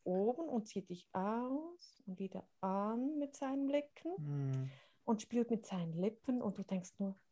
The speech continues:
Speaker 1: „Boah, geh
Speaker 2: Mhm.
Speaker 1: weg.“
Speaker 2: Auch schon Gänsehaut, ja.
Speaker 1: Und das ist ener-, auch energetisch, der macht ja nichts.
Speaker 2: Mhm.
Speaker 1: Aber du spürst dann seine Vibes. Und
Speaker 2: Ja.
Speaker 1: Kevin, du weißt, von was ich rede.
Speaker 2: Ja.
Speaker 1: Ne?
Speaker 2: Krass, ne?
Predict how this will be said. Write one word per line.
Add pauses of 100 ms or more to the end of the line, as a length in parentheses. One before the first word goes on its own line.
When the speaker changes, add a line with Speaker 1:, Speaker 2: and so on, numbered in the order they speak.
(160)
Speaker 1:
„Boah, (220)
geh
Speaker 2:
Mhm.
Speaker 1:
weg.“
Speaker 2:
Auch
schon
Gänsehaut,
ja.
Speaker 1:
Und
das
ist
ener-,
auch
energetisch,
der
macht
ja
nichts. (300)
Speaker 2:
Mhm.
Speaker 1:
Aber
du
spürst
dann
seine
Vibes.
Und
Speaker 2:
Ja.
Speaker 1:
Kevin, (280)
du
weißt,
von
was
ich
rede.
Speaker 2:
Ja. (360)
Speaker 1:
Ne? (1160)
Speaker 2:
Krass,
ne?